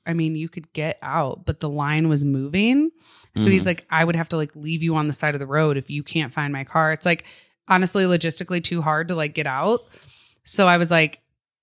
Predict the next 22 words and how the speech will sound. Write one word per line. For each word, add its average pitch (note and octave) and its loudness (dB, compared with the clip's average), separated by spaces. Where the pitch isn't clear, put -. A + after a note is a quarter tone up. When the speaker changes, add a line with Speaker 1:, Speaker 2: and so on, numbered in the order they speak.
Speaker 1:
"There's E3+ 2
an F3 2
M&M D#3 -2
jar C3 -4
in B2+ -10
the B2 -14
back." C3+ -10
I D#3 -16
was C#3 -8
like, B2+ -14
Speaker 2:
Did G#2 4
what G#2+ -2
you B2+ 4
had A2+ 4
to A2 -2
do. B2+ 2
Speaker 1:
I F#3 -4
did. D#3+ -2
Speaker 2:
Yeah. G2 0
Speaker 1:
They F#3+ 4
didn't G3 2
spill. E3 0